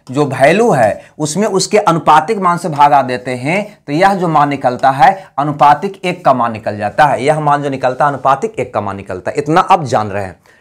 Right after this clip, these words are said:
ठीक है। चलिए, अब यहाँ पे देखते हैं इस क्वेश्चन को, यानी कि क्वेश्चन नंबर दो को, इस क्वेश्चन को, बिल्कुल सेम क्वेश्चन है। यहाँ पे कहता है पचहत्तर लीटर, गौर से समझिएगा, यहाँ पे कहता है कि पचहत्तर लीटर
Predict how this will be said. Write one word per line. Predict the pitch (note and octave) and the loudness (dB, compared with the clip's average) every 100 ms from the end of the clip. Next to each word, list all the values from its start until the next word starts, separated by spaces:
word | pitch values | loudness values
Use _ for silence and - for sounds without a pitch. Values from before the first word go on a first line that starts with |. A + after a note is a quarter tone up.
| - | -4
ठीक | F3+ | 0
है। | A#3 A#3 - - _ | 0 -2 -10 -20 _
चलिए, | - G3 F3 A#2 - - - | -2 2 2 0 -6 -10 -2
अब | G3 | 0
यहाँ | G#3 F#3 G#3+ | 0 0 0
पे | A#3 F#3 | 2 2
देखते | F3 - D3+ | 0 -2 -4
हैं | C#3+ G#3 - - | -4 -6 -8 -8
इस | E3+ | -6
क्वेश्चन | - D3 - D3 | -4 -4 -2 -2
को, | D#3 A3 A3 - | 0 0 0 -2
यानी | D3+ D3+ F3+ | 2 2 0
कि | F#3+ A3 | -4 -8
क्वेश्चन | - D#3 - G3 | -4 -4 0 -2
नंबर | F3+ E3+ G3 D3 | 0 2 0 0
दो | A#2 A#2+ | -4 -8
को, | - F#2 - _ _ E3+ | -8 -14 -16 _ _ -10
इस | F#3 | -6
क्वेश्चन | - - D3 A#2+ | -4 -2 -2 -4
को, | G#2+ - _ - | -6 -12 _ -4
बिल्कुल | F3+ G3+ C4+ | -2 0 0
सेम | - F#3 D#3 | 2 0 2
क्वेश्चन | B2 G#2 A2+ | 0 -2 -4
है। | G2+ G#2 - - C#3 | -6 -10 -18 -10 0
यहाँ | D#3 F#3+ | 0 2
पे | G#3 | -2
कहता | G3+ E3 E3 | 0 0 0
है | F#3+ G3 | 0 0
पचहत्तर | - F3 E3+ C#3+ E3 - A#3 A3+ | 0 0 0 -2 -2 2 4 4
लीटर, | E3+ C#3 C#3 G#2+ | 4 -2 -2 0
गौर | D3+ G3 | 4 2
से | G3 | 2
समझिएगा, | G#3 D3 C#3 C3 C#3+ E3+ C#3+ | -8 -6 -6 -4 0 0 0
यहाँ | C#3+ E3 | -2 -4
पे | E3+ | -4
कहता | - A#2 A#2 A2 | -2 -2 0 0
है | A#2+ D3+ - - _ | 4 2 2 -10 _
कि | F3 F3+ | -12 -6
पचहत्तर | - E3+ - D3+ D3 - - A3+ A3 | -2 -2 -2 0 0 0 2 4 4
लीटर | F3+ C#3 A#2+ D#3+ G3+ | 0 -4 2 2 2